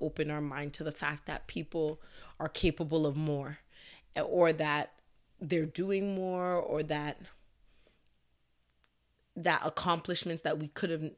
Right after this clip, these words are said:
never imagined are on the horizon or are happening for them. And this is just to flip it onto our side, like, flip it the other way and look at the, the ways that we might be looking at people s-, in a small-minded manner.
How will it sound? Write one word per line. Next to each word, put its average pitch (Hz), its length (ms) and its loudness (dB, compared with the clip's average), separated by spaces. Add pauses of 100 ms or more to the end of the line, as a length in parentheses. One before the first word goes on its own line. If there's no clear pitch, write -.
never 165 300 2
imagined 156 800 0
are 147 320 -2 (320)
on 165 180 4
the 156 100 4
horizon 156 600 0
or 156 160 -2
are 151 160 8
happening 151 500 0
for - 180 -6
them. - 260 -6 (360)
And 175 160 2
this 180 160 2
is 202 80 0
just 180 260 0
to 180 60 0
flip 160 320 0
it 160 240 4
onto 147 460 0 (200)
our 156 220 4
side, 147 480 -2 (280)
like, - 340 -2 (180)
flip - 300 0
it 175 120 -4
the 160 120 0
other 156 200 2
way 165 140 2
and 151 140 0
look 151 180 -2
at 151 100 -6
the, 151 100 -4 (340)
the 160 160 0
ways 156 300 0
that 147 220 0
we 165 160 -4
might 151 340 -2 (400)
be 156 420 -4 (200)
looking 156 400 0
at 123 120 -4
people - 280 -8
s-, - 200 -4 (220)
in 156 160 0
a 147 60 -4
small-minded 147 760 -2
manner. 143 440 -4